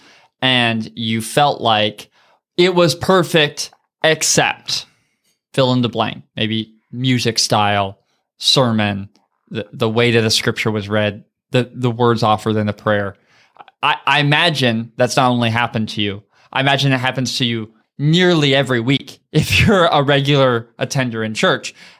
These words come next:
And I, I just want to encourage you, that is everyone's experience, uh, because this is the nature of being Christian community, is we are always on the road seeking to worship together, to blend our voices as the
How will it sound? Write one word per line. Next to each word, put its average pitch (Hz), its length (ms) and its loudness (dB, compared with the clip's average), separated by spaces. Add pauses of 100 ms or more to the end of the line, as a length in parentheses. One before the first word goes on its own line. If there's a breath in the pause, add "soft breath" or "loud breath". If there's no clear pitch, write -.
(120)
And 160 260 0 (280 loud breath)
I, 143 200 -2
I 147 40 2
just 160 180 -2
want 190 140 0
to 147 60 0
encourage 147 500 0
you, 123 240 0 (460 soft breath)
that 143 360 2
is 160 280 0 (520)
everyone's 139 1200 0 (180)
experience, 104 1000 -8
uh, 151 120 -2
because 151 960 0 (300 loud breath)
this 196 260 2
is 185 140 -2
the 175 100 2
nature 156 480 0
of 123 220 -2
being 131 680 -2
Christian 147 540 -2
community, 131 640 -4
is 139 180 -4
we 147 180 -2
are 135 140 0
always 165 880 2 (240 soft breath)
on 170 300 2
the 156 100 2
road 147 480 2
seeking 170 500 -2
to 156 140 -6
worship 139 480 -4
together, 143 320 0
to 151 160 -2
blend 151 520 0
our 147 360 2
voices 143 640 0
as 131 320 -2
the 131 340 0